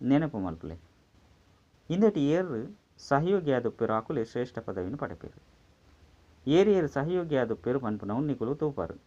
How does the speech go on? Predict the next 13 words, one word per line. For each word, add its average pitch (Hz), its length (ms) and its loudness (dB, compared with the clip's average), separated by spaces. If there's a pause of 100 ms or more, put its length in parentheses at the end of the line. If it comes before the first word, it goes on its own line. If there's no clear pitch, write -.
(680)
ಪ್ರತಿಯೊರ್ಲ 156 640 2
ನಿಕುಲೆನು 123 420 0
ನಿಕುಲು 117 320 -4
ಕೇನೊಲ್ಲೆ. 98 500 -4 (760)
ಯಾನ್ 147 220 4
ದಾದ 175 220 4
ಮಲ್ತೊಂದುಲ್ಲೆ. 107 800 -4 (500)
ಯಾನ್ 151 220 4
ಕುರಿ 180 280 0
ಮೇಕೆ 143 320 0
ಅಂತು 123 220 -2
ಅತ್ತು - 420 -8
ತಾನೆ. 156 340 -6